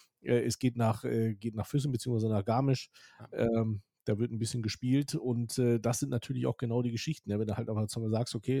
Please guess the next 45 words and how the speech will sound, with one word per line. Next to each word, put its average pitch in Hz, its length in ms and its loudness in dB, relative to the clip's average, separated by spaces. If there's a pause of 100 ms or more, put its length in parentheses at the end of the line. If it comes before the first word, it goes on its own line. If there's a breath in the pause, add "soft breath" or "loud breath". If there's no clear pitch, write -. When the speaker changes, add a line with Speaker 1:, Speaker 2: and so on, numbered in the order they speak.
(120)
Speaker 1:
äh, 113 320 0
Robin, 120 420 2
du 120 100 -2
spielst 123 300 -2
jetzt 113 140 -2
heute 127 180 2
mal 120 120 -2
Verteidiger, 123 520 0
morgen 120 280 0
spielst - 280 -6
du 123 60 0
aber 113 380 2 (800 loud breath)
in 120 200 2
der 123 120 6
Offensive“, 143 680 4 (160)
ähm, 165 460 2 (100)
dann 151 440 2
bin 147 280 -2
ich 170 100 -6
gespannt. - 640 -6
Also 139 240 6
das, 151 240 4
äh, 160 140 4
könnte 175 260 0
auf 165 120 -2
jeden 170 140 0
Fall 170 100 4
eine 156 80 4
Überraschung 147 480 4
werden. 156 200 0
Wir 139 120 2
werden 139 240 0
wahrscheinlich 127 520 0
des 123 200 0
Öfteren 123 400 0
mal 117 400 2
verdutzt 131 480 0
auf 131 240 2
das, 123 200 2
auf 120 140 -4
das 113 140 -2
Starting-Lineup 127 680 0
gucken 131 300 -2
und 113 120 0
sagen, 113 220 2